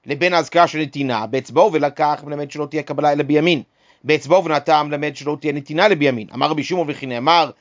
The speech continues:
ימין, יד ימין, יד בקשר לקבלה? הואיל ולא נאמר יד בקבלה,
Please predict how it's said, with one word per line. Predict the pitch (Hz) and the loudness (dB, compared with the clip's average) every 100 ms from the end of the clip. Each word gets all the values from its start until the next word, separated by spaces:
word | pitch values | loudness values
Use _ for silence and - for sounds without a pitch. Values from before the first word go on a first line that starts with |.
| _ _ _ | _ _ _
ימין, | 120 147 147 185 175 | -4 -2 0 0 2
יד | 151 165 | 2 2
ימין, | 143 160 175 | 0 -2 2
יד | 151 160 | 2 2
בקשר | 165 151 | -4 -4
לקבלה? | 160 139 117 120 196 | -4 -4 -4 2 4
הואיל | 190 226 | 4 -2
ולא | 170 202 | -4 -2
נאמר | 180 190 196 151 - _ _ _ 123 | 0 2 2 2 -4 _ _ _ -4
יד | 156 196 190 | 2 2 2
בקבלה, | 190 196 190 226 262 240 | 0 0 2 4 4 2